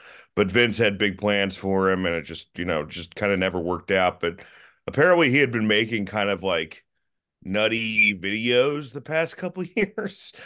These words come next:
So, like, like, like, accusing, you know, um, like, amongst other things, accusing Vince McMahon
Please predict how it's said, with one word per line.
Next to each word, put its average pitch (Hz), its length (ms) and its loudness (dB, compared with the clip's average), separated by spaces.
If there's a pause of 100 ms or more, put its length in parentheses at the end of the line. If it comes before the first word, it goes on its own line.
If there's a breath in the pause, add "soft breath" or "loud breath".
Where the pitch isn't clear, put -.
(240 loud breath)
So, 107 300 2
like, 95 380 4
like, 101 260 -2
like, 101 320 0
accusing, 101 1040 -4 (460)
you 110 120 -4
know, 101 420 0
um, 82 640 -4
like, 107 340 -4 (100)
amongst 127 560 0
other 101 260 0
things, 85 380 -6
accusing 98 720 -6 (1400 soft breath)
Vince 117 280 -4
McMahon 104 600 -2